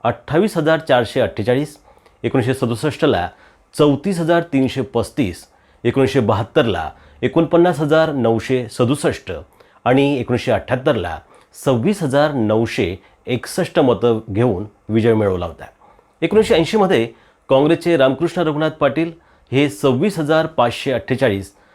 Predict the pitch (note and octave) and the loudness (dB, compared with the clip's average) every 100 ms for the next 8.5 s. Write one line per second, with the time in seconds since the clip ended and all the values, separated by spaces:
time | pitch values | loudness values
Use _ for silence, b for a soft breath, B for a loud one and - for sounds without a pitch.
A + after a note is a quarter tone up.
0 | b b A2+ A2 A#2+ C#3 G2+ A2 G2+ F#2 | b b 0 2 2 2 0 0 0 -4
1 | E2+ D#2+ - _ C3 A2+ A#2+ A#2 B2+ B2+ | -8 -12 -18 _ 0 2 2 -2 -2 0
2 | A2+ C3+ C3+ D3+ D3 C#3+ C#3 G#2+ G2+ G2+ | 0 0 0 0 2 2 0 -2 -4 -6
3 | b b A#2 F#3 F#3 D3+ A#2+ C#3+ C#3 C3 | b b 2 2 2 0 2 2 2 0
4 | G2+ G2 - b b G2+ F#2 B2 - G3 | 0 -6 -10 b b -8 0 0 0 0
5 | F3+ F3 D#3+ - D3+ - G#2+ G#2 A#2 - | 0 0 0 0 -2 -2 -2 0 -2 2
6 | B2+ A#2 - b b G2+ G2 C3+ E3+ F3+ | 2 2 -4 b b -4 2 4 4 2
7 | F#3+ F#3+ F#3 B2+ C#3 A2 E2+ E2+ b b | 2 0 0 0 2 0 -4 -12 b b
8 | - A#2 C#3+ - | -2 0 2 0